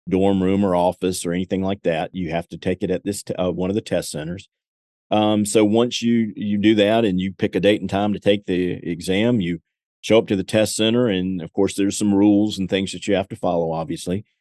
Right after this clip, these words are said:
There's a calculator policy, but we have a, uh, a document that kind of steps you through any of the things that you need to do, uh, for the exam and for exam, uh, exam day, kind of, uh, getting ready for it. Uh, when you take the exam,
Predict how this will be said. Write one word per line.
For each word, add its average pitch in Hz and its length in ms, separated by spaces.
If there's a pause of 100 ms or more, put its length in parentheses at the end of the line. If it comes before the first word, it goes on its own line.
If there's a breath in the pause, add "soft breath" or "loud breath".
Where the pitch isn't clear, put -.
(220)
There's 92 260
a - 20
calculator 92 600
policy, 92 500
but 95 140
we 104 120
have 101 180
a, 82 140 (480)
uh, 92 240
a 92 80
document 92 640
that 90 160
kind 104 120
of 90 60
steps - 340
you 98 120
through 95 460 (260)
any 98 180
of 95 80
the - 60
things 98 220
that 82 140
you 104 80
need 95 180
to 92 80
do, 92 340 (600)
uh, 85 220
for 95 140
the 92 120
exam 95 560
and 85 240
for 87 220
exam, 87 500
uh, 85 220 (420)
exam 90 380
day, 90 180
kind 87 280
of, 82 120
uh, 82 200
getting 98 240
ready 87 220
for 85 280
it. 95 80 (540)
Uh, 107 180
when 110 160
you 107 80
take 120 320
the 131 140
exam, 117 560